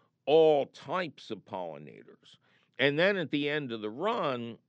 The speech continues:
you get sunflower seeds, whether the tiny seeds that come from ornamental sunflowers or the big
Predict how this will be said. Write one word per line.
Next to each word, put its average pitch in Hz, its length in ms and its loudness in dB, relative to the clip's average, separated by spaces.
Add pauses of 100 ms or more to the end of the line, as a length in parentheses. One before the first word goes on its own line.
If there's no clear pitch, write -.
(140)
you 139 180 -4
get 131 240 -2
sunflower 131 760 -6
seeds, 76 520 -14
whether 90 420 -6
the 85 220 -8 (540)
tiny 117 440 -6
seeds 113 500 -10
that 95 140 -12
come 101 220 -8
from 92 260 -12
ornamental 101 580 -6
sunflowers 113 1200 -6 (320)
or 113 200 -2
the 98 120 -8
big 98 360 -4